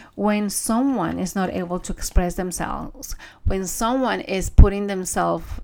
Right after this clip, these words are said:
you know, like, second or numbing their emotions, they don't want to speak up about their needs, about what it is that they want, how they want to be treated,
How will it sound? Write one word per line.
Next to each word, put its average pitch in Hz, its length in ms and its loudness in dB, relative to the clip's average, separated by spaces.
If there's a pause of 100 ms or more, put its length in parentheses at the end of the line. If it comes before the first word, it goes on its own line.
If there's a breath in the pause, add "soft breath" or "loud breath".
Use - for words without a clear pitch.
you 190 160 0
know, 170 240 0
like, - 260 -10
second 170 640 -2
or 170 240 0
numbing 185 480 2
their 165 140 2
emotions, 160 720 -2
they 175 160 2
don't 190 160 -2
want 175 260 -2
to 170 320 -2
speak - 340 -8
up 175 320 -2
about 165 480 0
their 170 160 2
needs, 175 540 -2
about 165 380 -2
what 170 260 0
it 175 80 -6
is 180 180 -2
that 170 120 -4
they 170 100 -4
want, 170 340 -4
how 175 300 -2
they 180 100 -2
want 175 220 -6
to - 80 -16
be 170 120 -10
treated, 180 540 -8